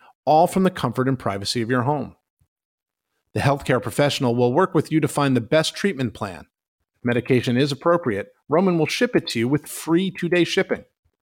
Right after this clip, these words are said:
The whole process is straightforward, simple, and discreet. Getting started is simple. Just go to get roman dot com slash M L B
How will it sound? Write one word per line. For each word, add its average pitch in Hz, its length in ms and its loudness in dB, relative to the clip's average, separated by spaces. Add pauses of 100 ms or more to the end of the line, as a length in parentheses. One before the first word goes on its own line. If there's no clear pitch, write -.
(680)
The - 80 -6
whole 156 200 2
process - 520 -2
is 104 80 -4
straightforward, 127 680 0 (180)
simple, 123 460 0
and 117 100 -2
discreet. 107 400 -6 (840)
Getting 113 240 -4
started 165 400 2
is 95 80 -4
simple. - 360 -8
Just 165 260 -2
go 180 180 6
to 156 80 2
get 165 260 0
roman 190 360 2
dot 165 260 2
com 156 240 0
slash 139 240 -2
M 165 160 2
L 165 80 4
B 117 320 0